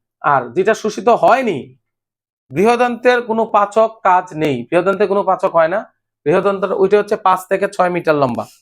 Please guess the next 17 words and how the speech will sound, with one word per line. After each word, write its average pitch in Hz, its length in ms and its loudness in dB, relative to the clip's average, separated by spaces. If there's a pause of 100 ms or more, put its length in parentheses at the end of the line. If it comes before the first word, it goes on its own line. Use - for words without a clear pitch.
(380)
ক্ষুদ্রান্তটা, 143 520 -2 (360)
আর 135 100 -2
বৃহদন্ত্রটা 175 640 -2
হচ্ছে 185 260 -4
দেড় 139 260 0
মিটার 131 280 -4
লম্বা। 113 280 -12 (2000)
বুঝতে 135 180 -6
পারছো 160 260 0
না? 165 100 0
পারছো 147 240 -2
না? 110 100 -10 (1200)
তারপরে 233 400 0
এখানে 254 300 -2
গিয়ে 196 260 0 (760)
কি - 60 -2
হবে? 220 200 0